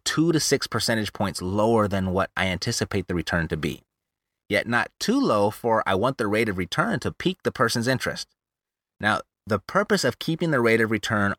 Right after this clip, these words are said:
on the low side is twofold. First, it's always better to underpromise and overdeliver.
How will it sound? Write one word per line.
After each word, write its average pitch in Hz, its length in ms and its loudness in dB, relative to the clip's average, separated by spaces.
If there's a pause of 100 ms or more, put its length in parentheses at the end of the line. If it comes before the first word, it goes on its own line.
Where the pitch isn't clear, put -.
on 95 140 -2
the 92 100 -2
low 95 200 0
side 87 400 0
is 85 160 -4
twofold. 90 520 -2
First, 147 440 2 (300)
it's - 220 -6
always 143 340 2
better 101 320 2
to 92 240 -6
underpromise 95 640 0
and 90 220 -2
overdeliver. 82 800 -2